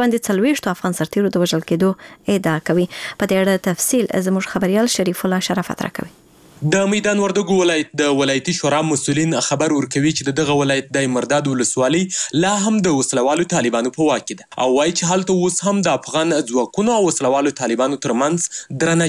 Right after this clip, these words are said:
Speaker 2: جګړه روانه ده. د ولایتي شورا غړي شریف الله وتک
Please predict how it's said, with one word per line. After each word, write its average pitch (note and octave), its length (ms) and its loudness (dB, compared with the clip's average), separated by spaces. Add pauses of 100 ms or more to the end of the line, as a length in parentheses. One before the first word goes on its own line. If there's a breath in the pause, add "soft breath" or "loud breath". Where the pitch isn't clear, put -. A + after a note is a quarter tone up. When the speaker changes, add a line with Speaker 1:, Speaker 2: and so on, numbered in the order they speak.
Speaker 2:
جګړه G#2+ 300 -2
روانه G2+ 360 -2
ده. G2 60 -2 (320 loud breath)
د F#3+ 220 2
ولایتي G3 340 0
شورا F3+ 320 0
غړي F#3+ 220 0
شریف E3 280 0
الله D3+ 200 2
وتک F3+ 280 -2